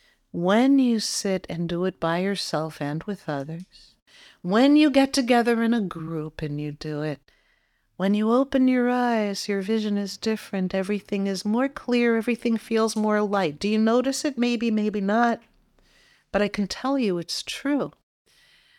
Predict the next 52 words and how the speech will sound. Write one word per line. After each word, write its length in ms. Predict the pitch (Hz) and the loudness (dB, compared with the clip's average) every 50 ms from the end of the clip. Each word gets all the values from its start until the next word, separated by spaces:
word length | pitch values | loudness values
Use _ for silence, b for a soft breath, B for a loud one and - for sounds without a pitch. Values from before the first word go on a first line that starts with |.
| b b | b b
When 360 | b 190 196 196 190 185 185 | b 0 0 0 0 0 0
we 260 | 190 220 233 254 269 | 0 2 2 2 2
do 260 | 240 254 277 269 269 254 | 2 2 2 2 2 2
this, 280 | 247 240 208 - - | 2 0 0 -2 -4
picture 400 | - - 247 226 - - - 240 | -4 -4 -4 -4 -2 0 -2 0
that 280 | 214 220 196 180 165 - | 0 0 -4 -4 -4 -6
beautiful 440 | - 175 202 202 208 - - 208 202 | -4 -2 0 0 -2 0 2 2 2
old 220 | 185 185 185 165 | 4 2 2 2
radio 360 | 175 175 202 202 202 202 196 | 2 2 2 2 2 2 2
on 120 | 196 190 190 | 2 2 2
the 60 | 175 | 0
shelf 380 | - - 202 185 185 180 - - - | -2 0 0 0 0 -2 -4 -6 -6
and, 320 | 175 175 170 160 165 165 | -4 -4 -4 -4 -4 -6
you 160 | - - 185 180 | -6 -6 -6 -4
know, 160 | 170 135 147 | -4 -4 -4
we 140 | 170 175 180 | -6 -6 -4
can 160 | - 190 190 | -2 -2 2
get 180 | 220 226 240 | 4 6 6
it. 80 | 240 208 | 6 4
We 100 | 180 185 | 2 0
like 220 | 180 196 202 - | 0 0 -2 -2
the 80 | - 214 | -2 -4
song, 320 | 202 - 233 220 226 220 | -2 0 2 4 4 4
but 140 | 214 208 165 | 4 0 0
hee. 560 | 196 285 330 311 311 311 294 294 277 277 - B B B B B B B B | 0 0 0 0 0 -2 -2 0 -2 -2 -6 B B B B B B B B
So 200 | - - 202 190 | -4 -2 -2 0
we 160 | 202 214 185 | 0 0 -2
go 400 | 175 202 220 233 240 247 247 - | 0 0 0 2 2 2 2 0
and 180 | - 190 190 | -2 -4 -4
we 140 | 196 190 190 | -4 -6 -6
turn 400 | - - - 226 220 226 226 220 | -6 -6 -4 0 0 2 2 2
that 220 | 220 220 220 214 - | 2 0 0 -2 -2
dial 360 | 202 190 196 196 196 185 185 | -4 -4 -2 -2 -2 -2 -2
and 100 | 180 175 | -2 -2
we 120 | 185 190 | -2 -4
get 260 | 170 156 196 190 190 | -4 -2 -2 -2 0
it. 140 | 175 156 - | 0 -2 -4
And 80 | - 160 | -6 -10
you 60 | 165 | -10
turn 200 | - - - 202 | -8 -4 -4 -2
it 80 | 190 190 | -2 -2
just 260 | - 302 320 - - | -2 -4 -4 -4 -4
a 40 | 359 | -2
hair 260 | 359 359 359 370 370 | -2 0 0 0 0
too 200 | 359 - 359 339 | 0 0 2 4
much 260 | 349 370 370 370 - | 4 2 2 0 -2
and 60 | 190 | -4
it's 100 | 170 - | -4 -2
back 220 | - 170 165 - - | -2 -2 -2 -2 -6
to 60 | 175 | -12
the 40 | 165 | -10
static. 580 | - - - - 214 214 214 - 185 170 - | -8 -10 -8 -6 -4 -4 -2 -2 -4 -6 -10